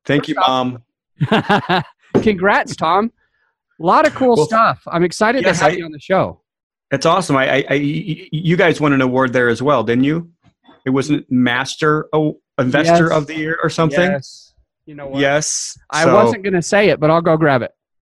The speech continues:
Speaker 1: Hey, I, I, I, I'll plug you. I have no, that, that's awesome. See? See, that's pretty cool. That's awesome.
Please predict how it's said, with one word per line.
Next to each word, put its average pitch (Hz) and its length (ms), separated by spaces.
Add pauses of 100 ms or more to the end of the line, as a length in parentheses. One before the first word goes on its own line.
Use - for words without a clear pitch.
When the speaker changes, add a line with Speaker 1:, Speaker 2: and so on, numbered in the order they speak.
(120)
Speaker 1:
Hey, 185 220
I, 131 320
I, 127 200
I, 127 180
I'll 139 240
plug 110 260
you. 101 180
I 120 120
have 123 180
no, 131 400 (220)
that, 131 160
that's 156 180
awesome. 139 440
See? 190 420 (720)
See, 175 140
that's 180 220
pretty 160 300
cool. 135 540 (880)
That's 143 180
awesome. 135 560